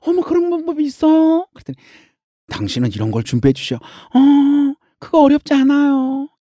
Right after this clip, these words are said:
남매라는 종이 있는데 그 종의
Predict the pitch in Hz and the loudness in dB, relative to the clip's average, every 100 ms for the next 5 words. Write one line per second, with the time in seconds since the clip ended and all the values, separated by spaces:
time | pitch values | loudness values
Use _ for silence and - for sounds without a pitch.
0 | _ _ _ - 143 165 185 185 165 156 | _ _ _ -8 -2 2 2 2 2 2
1 | 151 139 135 127 113 110 170 220 _ - | 0 2 2 2 0 -4 -4 -6 _ -20
2 | _ - 214 262 277 208 208 214 233 233 | _ -2 0 2 0 -2 -4 -2 -4 -6